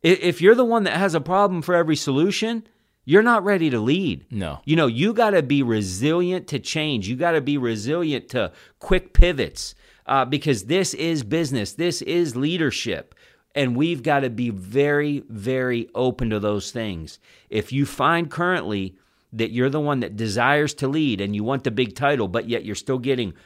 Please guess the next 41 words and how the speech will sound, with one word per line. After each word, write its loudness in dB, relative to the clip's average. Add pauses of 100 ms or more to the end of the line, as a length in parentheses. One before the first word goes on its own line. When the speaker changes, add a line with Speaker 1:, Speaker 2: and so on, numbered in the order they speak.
Speaker 1:
frustrated 0
by 2
this -4
stuff, -2 (500)
let -2
me 0
tell 0
you, -4
you -8
got 0
a -2
little 0
bit 0
of -2
maturing -6
to -8
do. -6 (100)
Speaker 2:
Oh, -8
Speaker 1:
You -2
Speaker 2:
absolutely. -4
Speaker 1:
got 2
a 0
little -2
bit -2
of -4
perspective -4
to -4
gain -6
before -8
you -6
get -6
there, -4 (320)
because -2
when -4
you 0
go 0
to 0
do -2
it -2
yourself, -2 (220)
y-, -18